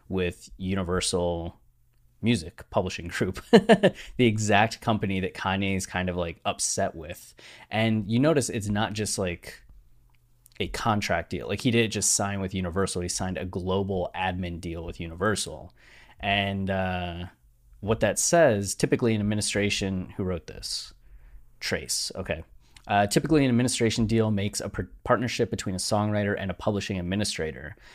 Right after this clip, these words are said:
meaning the songwriter retains ownership of the copyright. The publishing administrator, meanwhile, provides administrative, i e not creative services."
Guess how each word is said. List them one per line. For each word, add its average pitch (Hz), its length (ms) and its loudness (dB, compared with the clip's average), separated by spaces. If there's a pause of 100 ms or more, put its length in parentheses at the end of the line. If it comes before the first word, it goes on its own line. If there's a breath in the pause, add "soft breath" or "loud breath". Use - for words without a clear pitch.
(160 loud breath)
meaning 110 280 2
the 98 80 0
songwriter 120 680 2
retains 92 400 -2
ownership 110 520 -2
of 92 100 -6
the 90 60 -6
copyright. 80 840 -2 (320 loud breath)
The - 100 -2
publishing 139 500 4
administrator, 107 640 0
meanwhile, 92 480 -2
provides 95 400 0
administrative, 95 880 0
i 98 120 -4
e 90 220 -2
not 87 300 -6
creative 87 460 -8
services." - 800 -6